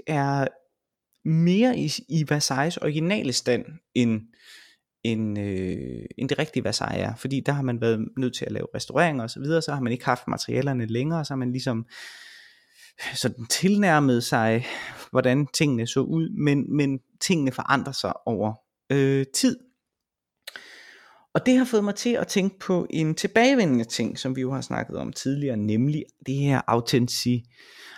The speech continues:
autenticitetsbegreb, ikke? Altså, er, er, øh, er det autentisk en oplevelse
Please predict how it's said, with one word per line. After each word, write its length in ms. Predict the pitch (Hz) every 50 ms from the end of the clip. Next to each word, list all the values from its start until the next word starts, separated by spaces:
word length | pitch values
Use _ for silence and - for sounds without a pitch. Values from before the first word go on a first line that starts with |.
| -
autenticitetsbegreb, 1500 | - 123 - - 151 143 - - - 147 - - 147 - - - 240 214 - - - - - - - - - - - - -
ikke? 300 | 185 202 185 - - - -
Altså, 460 | - 131 127 131 - - 135 123 127 127 - - - - - - - - - - - _ _ _ _ _ - - - - - - - - - - - - - - - - - _ _ _ _ _ _ _ - - - - - - - - - - - _ -
er, 120 | 165 170 - - _ _ -
er, 400 | 160 165 160 160 156 151 147 143
øh, 500 | 139 139 135 131 127 127 123 123 120 117 - - _ _ _ _ _ _ _ _ _ _ _ _ _ _ _ _ _ - _ - - - - - - _ _ _ _ _
er 80 | - 131
det 200 | - 196 202 202
autentisk 1080 | - 180 180 175 - - - - 269 269 262 - 113 104 - - - - - - - _ _ _ _ _ _ _ _ _ _ _ _ _ _ _ _ _ _ _
en 160 | 160 165 175 170 - -
oplevelse 800 | 151 - - - 170 147 127 113 107 104 110 - - 110 107